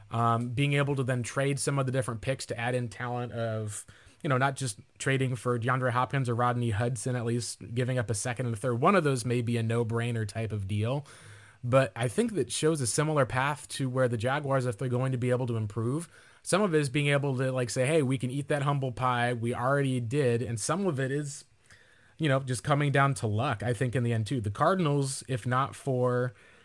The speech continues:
um, John Gruden winning and deciding to say, "You know what? I'm not gonna tank anymore, man. I'm gonna go ahead and just, we're gonna run the ball, get the field goal, and beat this Cardinals team, even though we're tanking for all that, man." And then the Niners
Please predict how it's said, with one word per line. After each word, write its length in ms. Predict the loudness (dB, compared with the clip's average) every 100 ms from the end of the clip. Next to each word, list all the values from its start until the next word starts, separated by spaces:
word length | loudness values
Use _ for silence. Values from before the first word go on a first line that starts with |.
| _ _ _ -2
um, 380 | 0 2 2 4
John 280 | 6 6
Gruden 420 | 4 4 4 2 -2 -10 _ _ _ _ -18 -18 _ _
winning 520 | -8 -2 2 2 2
and 80 | 0
deciding 300 | 2 2 4
to 40 | 2
say, 60 |
"You 80 | 2
know 100 | 4
what? 140 | 4
I'm 60 | 4
not 120 | 2
gonna 140 | 0 2
tank 280 | 0 0
anymore, 380 | 0 0 0 0
man. 240 | 0 0 0
I'm 80 |
gonna 200 | 0 0
go 180 | 2 4
ahead 240 | 4 4 4
and 100 | 2
just, 200 | -2 -6 -12 -20 -4
we're 80 | 2
gonna 140 | 4
run 140 | 4 4
the 60 |
ball, 200 | 6 4
get 180 | 4 2
the 60 | 0
field 320 | 2 2 4
goal, 120 | 4
and 120 | 4
beat 180 | 2 0
this 140 | -2 2
Cardinals 460 | 6 6 4 0
team, 260 | -2 0 0
even 160 | 0
though 100 | 0
we're 120 | 2 0
tanking 440 | 0 -2 -2 -2
for 140 | 0
all 80 | 0
that, 200 | 0 -2
man." 240 | -2 -4 -4
And 160 | -2 0
then 140 | 2
the 80 | 2
Niners 800 | 2 2 2 0 0 -2 -4 -8